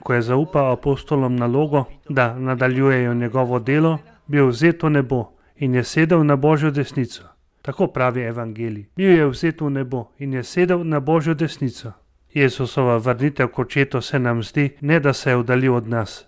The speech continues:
ampak predvsem, da je prišel pred nami na cilj, ki je nebo. Kot se v gorah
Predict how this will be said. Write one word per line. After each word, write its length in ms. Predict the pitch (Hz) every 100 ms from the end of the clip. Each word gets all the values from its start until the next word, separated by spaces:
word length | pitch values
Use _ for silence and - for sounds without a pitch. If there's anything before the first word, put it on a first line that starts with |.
| _
ampak 360 | 135 131 127 -
predvsem, 560 | 135 123 113 - 160 151
da 60 | 147
je 80 | 131
prišel 360 | 139 - 170
pred 300 | 165 147 131
nami 240 | 156 170 165
na 140 | 156
cilj, 320 | - - 120 -
ki 120 | -
je 80 | 147
nebo. 360 | 143 127 127 107 _ _ _ _
Kot 200 | - 147
se 140 | -
v 100 | 139
gorah 420 | 120 135 139 151